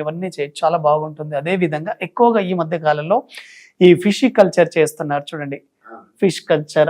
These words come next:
అగ్రికల్చర్, ఇటువంటివన్నీ చేయొచ్చు, చాలా చాలా బాగా కలిసి వస్తుందండి. మనకు ఎక్కువగా ఈ నేవీ డిపార్ట్‌మెంట్స్ వాళ్ళు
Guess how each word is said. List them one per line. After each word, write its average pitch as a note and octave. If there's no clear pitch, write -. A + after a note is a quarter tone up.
అగ్రికల్చర్, D#3+
ఇటువంటివన్నీ D#3+
చేయొచ్చు, D#3
చాలా -
చాలా E3
బాగా D#3
కలిసి D3+
వస్తుందండి. D3+
మనకు F#3+
ఎక్కువగా A#3+
ఈ -
నేవీ G3+
డిపార్ట్‌మెంట్స్ F3
వాళ్ళు E3